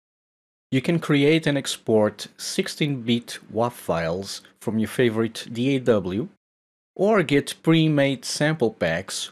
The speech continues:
with note information. Import them into Unreal, navigate to the Poly S P patches structure, and add a new item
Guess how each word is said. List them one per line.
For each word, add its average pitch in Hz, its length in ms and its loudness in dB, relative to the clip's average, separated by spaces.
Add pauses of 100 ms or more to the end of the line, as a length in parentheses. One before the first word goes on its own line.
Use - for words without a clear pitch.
with 117 380 -2
note 143 340 0
information. 87 720 -6 (760)
Import 165 460 2
them 185 300 2 (100)
into 139 420 0
Unreal, 120 560 2 (720)
navigate 151 580 2
to - 220 -4
the 113 120 2
Poly 165 540 2
S 143 220 0
P 127 220 -4
patches 143 800 -4 (160)
structure, - 760 -4 (600)
and 127 300 0
add 160 260 4
a 135 60 4
new 139 380 2
item 113 600 -2